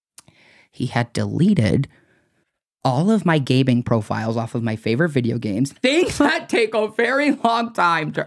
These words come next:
earn, okay? So I was already like,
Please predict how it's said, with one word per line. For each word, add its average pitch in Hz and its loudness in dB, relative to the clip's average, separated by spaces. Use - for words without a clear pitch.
earn, 143 0
okay? 131 -6
So 190 -2
I 240 0
was 226 2
already 107 2
like, 95 -4